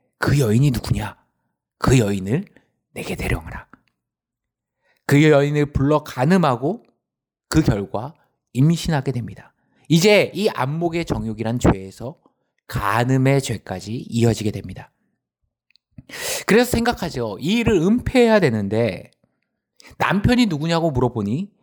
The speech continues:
하필이면 다윗의 장군들, 다윗이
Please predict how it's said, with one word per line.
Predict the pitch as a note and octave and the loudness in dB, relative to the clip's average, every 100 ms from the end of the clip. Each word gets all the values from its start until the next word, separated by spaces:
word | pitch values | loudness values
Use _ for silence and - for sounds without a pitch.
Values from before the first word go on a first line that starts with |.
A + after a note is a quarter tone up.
| _ | _
하필이면 | - - - C3+ A2+ C3 G#2 - - - - | -4 -2 -2 0 2 2 0 -8 -20 -16 -2
다윗의 | C#3+ D#3 A3 A3 A#3 A3 | 2 4 4 2 2 2
장군들, | A3 C#3 D3+ G3+ A3 C3 G2+ - _ _ _ - | 0 0 2 4 4 2 -4 -10 _ _ _ -4
다윗이 | C#3+ G3+ A3 G3+ B3 F#3 A2 | 2 2 2 0 2 2 0